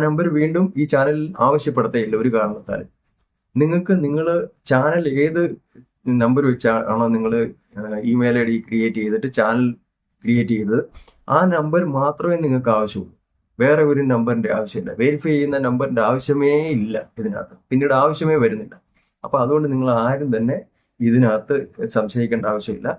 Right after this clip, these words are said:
ഈ ഒരു ഡൗട്ട് എല്ലാവരുടെയും ക്ലിയർ ചെയ്യണം. ഇങ്ങനെ ഒരു ബുദ്ധിമുട്ടും ഉണ്ടാവത്തില്ല മുന്നോട്ട് ഒരു കാര്യത്തിനും. അപ്പോ ഈ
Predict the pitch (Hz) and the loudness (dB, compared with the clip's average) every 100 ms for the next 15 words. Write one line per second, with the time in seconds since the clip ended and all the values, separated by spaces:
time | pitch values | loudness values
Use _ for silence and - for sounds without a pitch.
0 | _ _ _ 127 143 131 117 113 117 123 | _ _ _ -2 0 0 2 0 2 -2
1 | 110 110 110 113 110 110 107 110 104 101 | 0 0 0 -2 -4 -6 -2 -2 -2 -6
2 | 117 185 _ _ _ _ 123 120 123 117 | -8 -8 _ _ _ _ -2 2 2 0
3 | 113 120 120 113 104 107 104 104 98 104 | 0 0 0 -2 -6 -6 -4 -4 -4 -6
4 | 98 101 101 104 98 - 107 98 92 - | -6 -6 -4 -4 -6 -6 -6 -4 -6 -8
5 | 107 185 _ _ _ - 120 135 135 - | -14 -16 _ _ _ -10 -4 0 0 -2
6 | _ 139 | _ -2